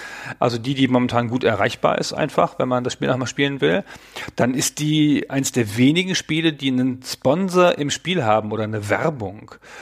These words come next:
Und zwar ist im Startbildschirm, wird das Logo von der Midland Bank, Life Cash Midland, das ist ein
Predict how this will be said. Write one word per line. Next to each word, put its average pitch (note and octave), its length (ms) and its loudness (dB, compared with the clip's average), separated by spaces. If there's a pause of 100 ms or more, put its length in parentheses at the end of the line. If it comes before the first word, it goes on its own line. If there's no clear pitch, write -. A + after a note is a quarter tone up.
(200)
Und B2+ 120 -6
zwar C#3 260 4
ist C#3+ 120 -2
im B2 120 -2
Startbildschirm, C#3 1160 0
wird B2+ 160 -2
das A#2 160 0
Logo D#3+ 320 4
von C3 220 0
der A#2 420 2
Midland A2+ 720 0
Bank, B2 340 -2
Life A2 300 0
Cash - 260 -2
Midland, D#3 420 -2
das A#2+ 120 -4
ist G#2+ 100 -12
ein G#2 120 -12